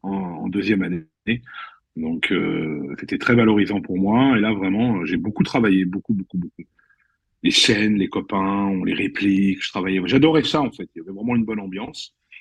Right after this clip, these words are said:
Et il y avait un service casting à l'époque au cours Florent qui était dirigé par Brigitte Descormiers et qui, elle, euh,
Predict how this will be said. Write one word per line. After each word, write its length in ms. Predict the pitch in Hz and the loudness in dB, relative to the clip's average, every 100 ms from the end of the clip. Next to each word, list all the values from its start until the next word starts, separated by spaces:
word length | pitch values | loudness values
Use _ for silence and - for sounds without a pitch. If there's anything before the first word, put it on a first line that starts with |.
| _ - - - - - _ _ | _ -20 -20 -20 -20 -20 _ _
Et 100 | 117 | 6
il 40 | 127 | 6
y 80 | 127 | 6
avait 160 | 120 | 4
un 240 | 156 143 123 | 2 2 2
service 320 | - 127 123 | 0 0 2
casting 400 | 135 - 160 147 | 0 0 0 2
à 60 | |
l'époque 260 | 113 110 131 | 2 0 -2
au 40 | |
cours 220 | 117 - - | -6 -12 -8
Florent 280 | 113 117 | -6 -6
qui 80 | 131 | -6
était 160 | 107 104 | -6 -4
dirigé 280 | 107 101 87 | -4 -4 -6
par 200 | 101 87 | -8 -10
Brigitte 520 | 95 98 113 127 131 | -12 -2 2 2 4
Descormiers 1000 | 117 - 92 113 127 180 190 160 143 135 | 2 2 2 4 6 4 2 4 6 4
et 80 | 117 | 2
qui, 160 | 120 | 2
elle, 220 | 143 185 | 4 4
euh, 120 | 160 | 0